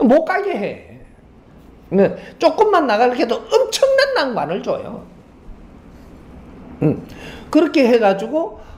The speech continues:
어, 이, 이 가다 놔놓고 오천 년 만에 너희들을 이 인류에 있는 문물과 지식이 한꺼번에 전부 다 여-, 여줬는데 우리가 이걸 소화를 다 하고 웃고 삽니다, 지금.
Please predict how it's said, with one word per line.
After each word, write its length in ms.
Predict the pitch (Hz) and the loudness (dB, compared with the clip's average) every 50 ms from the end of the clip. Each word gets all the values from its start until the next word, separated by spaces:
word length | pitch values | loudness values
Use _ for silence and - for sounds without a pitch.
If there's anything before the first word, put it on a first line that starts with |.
| - | -6
어, 140 | - 247 294 | -2 -2 0
이, 180 | - 294 294 302 | 2 2 2 2
이 400 | 311 - - - 302 285 277 - | 2 0 -4 -2 -2 -2 -2 -2
가다 280 | 190 214 214 254 247 | -4 -2 2 2 2
놔놓고 600 | 226 208 190 185 185 185 254 247 247 - - - - - - - - | 2 2 2 0 0 2 2 2 2 2 -2 -14 -18 -20 -20 -14 -6
오천 520 | 151 160 202 262 285 - - 330 320 294 277 | 0 2 2 2 2 0 -4 -6 -4 -2 -2
년 220 | 254 226 202 190 | -2 -2 -2 -2
만에 360 | 175 165 175 202 214 - - 131 | -2 -2 -2 -2 -2 -4 -4 -2
너희들을 640 | 143 147 180 196 - 170 143 180 202 202 - - - - - - - - - - - - - - - - | 0 0 0 0 0 -2 -2 0 -2 -2 -4 -8 -16 -20 -20 -20 -20 -20 -20 -20 -20 -20 -20 -12 -4 -2
이 280 | 202 220 - - - - - - - - - - - - - - - - | -2 -2 -2 -4 -10 -18 -20 -20 -20 -20 -20 -20 -20 -20 -20 -20 -8 -2
인류에 480 | - 311 330 339 349 359 339 339 302 285 | 0 2 4 4 4 4 4 4 4 2
있는 420 | 277 277 240 214 214 208 190 170 | 0 -2 -2 -2 0 0 0 0
문물과 480 | 175 233 240 226 208 185 180 175 151 - | 0 0 0 2 2 2 2 2 0 0
지식이 460 | - - 214 - - 160 135 151 - - | -2 -6 -6 -6 -6 -6 -4 -6 -6 -6
한꺼번에 640 | - - - 285 - - 330 320 330 302 262 190 | -6 -4 -4 -4 -2 -2 -2 0 2 2 2 2
전부 180 | - 208 175 - | 2 0 0 2
다 140 | - 135 143 | 2 2 4
여-, 240 | 160 160 143 - 180 | 4 2 2 0 2
여줬는데 1040 | 220 247 214 143 139 120 120 110 101 90 - - 127 139 123 98 90 - - - - - - - | 2 2 2 0 -2 -4 -4 -6 -10 -10 -4 0 0 0 0 0 -4 -10 -16 -20 -20 -20 -12 -6
우리가 200 | 151 175 180 175 | -4 -2 -2 -2
이걸 240 | 208 214 220 202 190 | -2 0 0 0 0
소화를 460 | 185 - - 175 185 208 226 214 214 | 0 0 0 0 2 2 0 -2 -4
다 140 | - 156 147 | -4 -8 -4
하고 420 | - 165 156 - 135 117 - - - - - - - - - - - - | -2 -2 -2 -2 -2 -4 -6 -8 -14 -20 -20 -20 -20 -20 -20 -12 -4 0
웃고 320 | 170 214 220 220 - 240 226 | 0 0 0 2 0 0 0
삽니다, 520 | - - 175 175 185 185 180 180 - - | 0 0 -2 -2 -2 -4 -6 -6 -8 -12
지금. 160 | - - - | -16 -20 -20